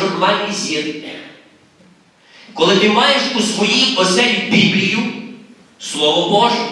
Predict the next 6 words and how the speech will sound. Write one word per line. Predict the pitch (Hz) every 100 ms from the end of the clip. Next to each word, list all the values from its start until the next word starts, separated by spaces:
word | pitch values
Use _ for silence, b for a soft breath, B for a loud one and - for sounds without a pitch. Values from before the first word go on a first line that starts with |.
| - - - - B B B -
Коли | 220 247
ти | 269 262
маєш | 277 285 269 -
можливість | 240 214 226 247 220 -
щоденно | 214 220 262 262 247 233
читати | 247 240 214 190 190